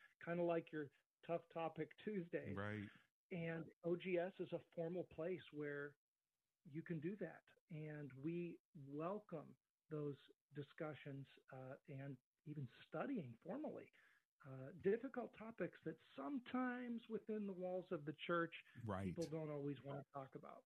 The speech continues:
Speaker 2: Yes, that is
Speaker 1: So
Speaker 2: so
Speaker 1: we see it all
Speaker 2: true.
Speaker 1: the time.
Speaker 2: A safe
Speaker 1: Mm-hmm.
Speaker 2: place to think, no doubt about it. And if you want to talk more about this, give O G S a call. Talk to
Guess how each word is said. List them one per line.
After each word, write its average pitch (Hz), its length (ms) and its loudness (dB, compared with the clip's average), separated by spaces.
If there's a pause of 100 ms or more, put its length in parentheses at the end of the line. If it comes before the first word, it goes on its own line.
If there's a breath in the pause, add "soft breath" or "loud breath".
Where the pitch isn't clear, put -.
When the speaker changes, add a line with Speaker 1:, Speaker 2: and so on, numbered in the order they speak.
Speaker 2:
Yes, 107 640 2
that 107 180 0
is 104 140 -2
Speaker 1:
So 156 80 -2
Speaker 2:
so 175 60 4
Speaker 1:
we 180 80 4 (100)
see 180 60 6
it 165 80 4
all 160 120 2
Speaker 2:
true. 151 100 -2
Speaker 1:
the - 80 -16
time. 147 220 -8 (280 loud breath)
Speaker 2:
A 113 100 2
safe 139 380 0
Speaker 1:
Mm-hmm. 135 100 -6
Speaker 2:
place 117 480 0
to 107 120 0 (120)
think, 101 260 0
no 110 160 2
doubt 110 260 2
about 107 300 0
it. 104 100 0 (260 loud breath)
And 127 100 4
if - 80 0
you 131 100 4
want 151 300 0
to 131 160 0
talk 131 360 0
more 117 300 2
about 104 400 0
this, 101 280 0 (160)
give 165 340 0
O 139 160 2
G 117 260 0
S 110 220 0
a 101 60 -4
call. 104 600 2 (340 loud breath)
Talk 135 260 0
to 117 160 0